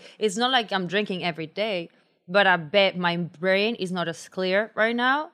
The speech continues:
as it would be if I had three months like you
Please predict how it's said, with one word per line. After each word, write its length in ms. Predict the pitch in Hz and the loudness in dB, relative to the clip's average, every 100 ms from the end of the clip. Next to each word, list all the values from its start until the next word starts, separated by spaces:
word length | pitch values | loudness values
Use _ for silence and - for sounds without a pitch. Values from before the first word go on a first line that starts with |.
| _ _ _ _ - | _ _ _ _ -4
as 160 | 185 175 | -2 -2
it 100 | 165 | -4
would 240 | 165 147 | -6 -6
be 440 | 170 165 156 - _ _ _ - | -4 -4 -6 -12 _ _ _ -10
if 180 | 180 175 | -4 -2
I 120 | 156 | -2
had 300 | 156 160 - | -2 -6 -6
three 200 | - 160 | -8 -8
months 260 | 160 117 - | -8 -12 -14
like 220 | 92 - | -16 -16
you 300 | 104 - | -16 -16